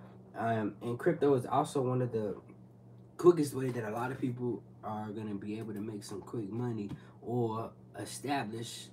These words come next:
and beat the wealth gap that's in America today. While, you know, everybody's not gonna be,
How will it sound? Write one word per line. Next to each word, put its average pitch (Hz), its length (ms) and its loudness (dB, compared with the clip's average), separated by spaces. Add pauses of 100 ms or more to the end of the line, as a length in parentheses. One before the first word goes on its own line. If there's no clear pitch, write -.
(140)
and 104 580 -6
beat 147 280 2
the 110 100 -2
wealth 127 260 -2
gap 107 240 -6
that's 113 220 -6
in 117 80 -4
America 117 420 -4
today. - 480 -4 (1300)
While, 117 560 4
you 120 100 0
know, 117 220 -2
everybody's 139 560 2
not 135 240 0
gonna 120 220 -2
be, 131 540 4